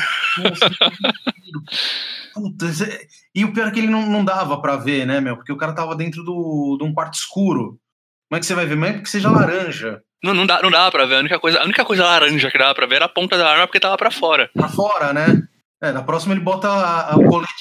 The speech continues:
Speaker 1: na arma. Aí dá pra, <laughs> o Ter-, o Terminus é um campo que eu gosto muito de jogar, cara. Eles mudaram agora o layout aí depois da pandemia, tudo acaba, a gente ainda não voltou pra, pra jogar lá.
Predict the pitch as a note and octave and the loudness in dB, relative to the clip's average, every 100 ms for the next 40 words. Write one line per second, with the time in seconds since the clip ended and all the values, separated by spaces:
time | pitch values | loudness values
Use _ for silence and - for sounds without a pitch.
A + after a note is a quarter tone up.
0 | - G3 E3+ F3 D3 C3+ A#2+ C#3+ D3 - | -4 -2 -2 -2 -4 -4 2 4 6 6
1 | - - G3 A3 F3 - F3 - - A3+ | 4 2 2 2 2 2 0 0 0 0
2 | E3 - - - - - - - - - | -2 -4 -8 -8 -8 -8 -8 -10 -16 -20
3 | _ _ _ _ _ D3+ D#3 F3 F#3 D3+ | _ _ _ _ _ -4 -2 -2 -2 -4
4 | F3+ A3 A3 G#3 F#3+ G3 G3 F3 F3+ F3 | -2 0 0 0 0 -2 -2 -2 -2 -4
5 | E3 D#3+ E3+ F3+ C3+ A2+ - A2+ G#2+ G#2 | -8 -6 -6 -4 -4 -4 -6 -8 -8 -12
6 | _ - C3 C3 C#3 C#3 C#3+ C#3+ C3+ C3+ | _ -10 -8 -6 -4 -2 0 0 0 -2
7 | B2+ A#2+ C3 C#3 C3 C3 B2+ B2+ A#2 A#2 | -2 -2 -2 -2 -4 -4 -6 -6 -4 -4
8 | C3 B2 A2 A2+ D#3 C#3 A2+ - D#3 E3+ | -4 -4 -4 -2 0 -2 -2 -6 -6 -6
9 | D#3+ - C#3+ D3+ D#3+ E3 E3+ E3+ F3 F3 | -4 -4 -4 -4 -4 -2 -4 -4 -6 -6
10 | F3 F3 E3+ E3 E3+ F3+ F3+ B2+ A#2 | -2 -4 -4 -6 -4 0 0 -2 -4